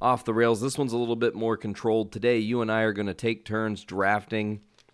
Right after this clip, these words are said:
our five Avengers team.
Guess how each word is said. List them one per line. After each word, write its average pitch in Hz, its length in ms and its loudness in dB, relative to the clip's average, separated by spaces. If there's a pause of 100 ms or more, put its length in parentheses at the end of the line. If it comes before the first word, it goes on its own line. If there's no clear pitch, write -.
(880)
our 98 320 2
five 98 880 0 (160)
Avengers 85 680 -8
team. - 400 -16